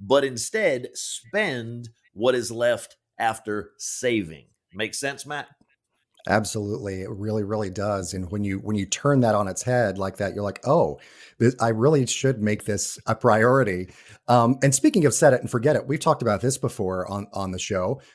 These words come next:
Speaker 2: but with all those new ears, uh, on it in the new time slot, we should, uh, say it again, is that saving is something that you can set and forget. You can, you can automate that process, right? You can, you can say, "Okay, every time my,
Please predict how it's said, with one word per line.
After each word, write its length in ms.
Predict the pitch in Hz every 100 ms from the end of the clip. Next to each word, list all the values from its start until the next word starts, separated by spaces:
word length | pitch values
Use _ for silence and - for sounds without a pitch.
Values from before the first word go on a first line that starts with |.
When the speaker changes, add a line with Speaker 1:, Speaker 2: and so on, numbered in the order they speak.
| -
Speaker 2:
but 180 | 110 104
with 160 | 107
all 140 | 107 104
those 240 | 101 92
new 240 | 104 107 101
ears, 440 | 120 127 104 95
uh, 400 | 131 110 107 107 -
on 180 | 107 113
it 60 |
in 100 | 123
the 60 | 98
new 160 | 107 110
time 260 | 113 127
slot, 320 | 135 104 92 -
we 160 | 107 104
should, 340 | - 92 92
uh, 240 | 101 98
say 280 | - - 113
it 100 | 104
again, 440 | 104 117 147 101 107 - - -
is 200 | - 113
that 180 | 120 120 -
saving 640 | - - - 113 120 139 151
is 340 | 123 131 135
something 460 | - 113 113 113 110
that 140 | 110 101
you 320 | 98 101 117
can 360 | - 98 107
set 320 | 104 - 98 -
and 220 | 95 92 -
forget. 340 | 98 139 120
You 120 | 92
can, 180 | - 101
you 80 | 120
can 160 | 117 113 -
automate 500 | 117 160 113 82 _
that 260 | 82 69 -
process, 540 | 85 - - - -
right? 200 | 92 95
You 80 | 95
can, 240 | - 90
you 80 | 87
can 120 | 92
say, 280 | 92 110 95 107
"Okay, 280 | - 90 -
every 280 | 101 113 110
time 340 | 113 104 104
my, 280 | 101 98